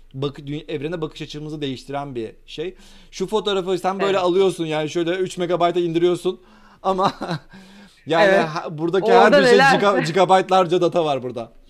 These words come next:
Speaker 2: Gigabaytlarca,
Speaker 1: Ve her
Speaker 2: aynen.
Speaker 1: biri örneğin şurada küçücük bir yeri,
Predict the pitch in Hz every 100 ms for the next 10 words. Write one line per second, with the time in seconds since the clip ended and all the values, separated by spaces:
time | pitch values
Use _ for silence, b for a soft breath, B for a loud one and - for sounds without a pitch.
0 | B B 160 190 190 180 185 175 196 190
1 | 180 190 160 214 202 180 185 185 175 180
2 | 196 180 180 185 175 170 156 160 170 190